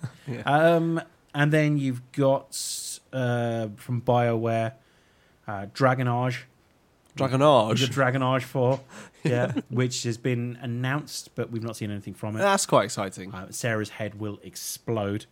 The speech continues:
Speaker 2: at that point, I
Speaker 1: Yes.
Speaker 2: think. She's mad on Dragon Age.
Speaker 1: Dragon
Speaker 2: Um,
Speaker 1: Age.
Speaker 2: and we'll see if they're gonna support Anthem at all in any way, shape or form.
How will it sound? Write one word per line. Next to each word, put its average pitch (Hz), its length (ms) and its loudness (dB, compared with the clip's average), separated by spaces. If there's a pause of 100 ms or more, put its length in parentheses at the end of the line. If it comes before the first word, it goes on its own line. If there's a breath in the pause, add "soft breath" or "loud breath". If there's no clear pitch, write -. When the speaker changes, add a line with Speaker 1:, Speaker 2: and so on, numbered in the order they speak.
(120)
Speaker 2:
at 101 140 -8
that 101 220 -12
point, 104 160 -8
I 113 40 -2
Speaker 1:
Yes. 117 180 2 (240)
Speaker 2:
think. 98 120 -12
She's - 180 -20
mad 98 400 -12
on 90 100 -12
Dragon 90 300 -12
Age. 92 200 -16 (200)
Speaker 1:
Dragon 117 360 -6
Speaker 2:
Um, 139 280 0
Speaker 1:
Age. 135 60 -8
Speaker 2:
and 151 240 0
we'll 156 120 2
see 165 220 0
if 156 100 -4
they're 160 120 0
gonna 156 180 0
support 151 340 -2
Anthem 151 380 -2
at 131 260 -6
all 151 220 2
in 110 100 2
any 107 160 -2
way, 110 160 0
shape 107 300 -4
or 117 60 -4
form. 107 220 -6